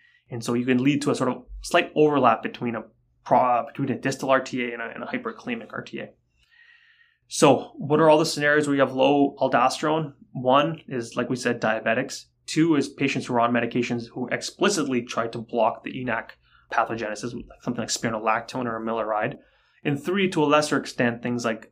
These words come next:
ace inhibitors and arbs. If you shut down the ras system in someone who is otherwise having a really high ras response, you're going to end up having less aldosterone hanging around. So the real differentiating pack between the hyperkalemic R T As and the other two is just the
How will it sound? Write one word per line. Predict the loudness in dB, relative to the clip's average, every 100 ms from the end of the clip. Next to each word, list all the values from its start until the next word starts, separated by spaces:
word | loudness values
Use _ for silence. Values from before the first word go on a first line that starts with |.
| _ -6
ace | -4 -2
inhibitors | -4 -4 -6 -8
and | -8
arbs. | -6 -6 -8 -18 _
If |
you | -6
shut | -4 -4
down | -2
the | 2
ras | 2 2
system | -4 -2 -4
in | -2
someone | -4 -2 -4 -6 _ _ _
who | -4 -4
is | -6 -16 _
otherwise | -4 0 4 4
having | 4 -2 -2
a | -4
really | -6 -6
high | 0 2 2
ras | 0 -2 -4
response, | -10 -2 0 0 -4 _ _ _
you're | -2
going | 2 2
to | 0
end | -2
up | -4
having | -6 -10 -10 -6
less | -4 -4 -4
aldosterone | -4 -2 -4 -8 -12
hanging | -12 -12
around. | -12 -12 -12 -20 _ _ _ _ _ _ _ _ _ _ _ _
So | -4 0
the | 4
real | 6 6 4 -6 2
differentiating | 2 4 2 2 0 0 -2
pack | 2 2 2
between | -8 -6 -4 -6 -10
the | -14 -14 -20 -20 _
hyperkalemic | -4 -2 0 -4 -4 -2 0
R | 0
T | -2 -2
As | -2
and | -4
the | -4
other | -4
two | -4 -4 -4
is | -4
just | -6 -6 -6
the | -8